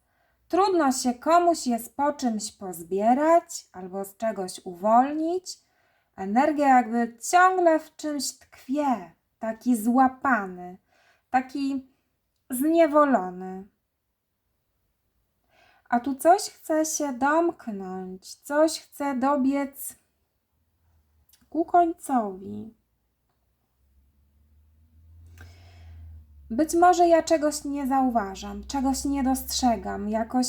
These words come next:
całe to, wszystko, co się dzieje, te okoliczności, one powodują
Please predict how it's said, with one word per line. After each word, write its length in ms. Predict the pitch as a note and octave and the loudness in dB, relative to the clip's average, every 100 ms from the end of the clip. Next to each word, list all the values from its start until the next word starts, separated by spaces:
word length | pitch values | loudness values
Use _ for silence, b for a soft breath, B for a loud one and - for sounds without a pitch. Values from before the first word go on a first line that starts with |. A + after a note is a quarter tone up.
| - | -4
całe 580 | - - D4 D#4+ F4 E4+ | -10 -6 4 8 8 6
to, 480 | D4 C#4+ C4+ C4 - b b b b b _ | 0 0 0 0 -6 b b b b b _
wszystko, 400 | - F#4+ F#4+ D#4+ | -6 -6 0 0
co 140 | D4 C#4 | 2 -2
się 180 | C4+ G#3+ | -2 -4
dzieje, 280 | F#3+ F#3 | -4 -8
te 200 | G3+ C4+ | -4 -2
okoliczności, 880 | C#4 - C4+ C4 - G3 F#3 - A#3+ | -2 0 0 0 -2 -10 -12 -10 -6
one 240 | B3 D4 C#4+ | -2 0 2
powodują 960 | C#4+ C#4 C4+ B3 D4+ D4+ G3+ G3+ | 2 2 2 2 2 2 0 -2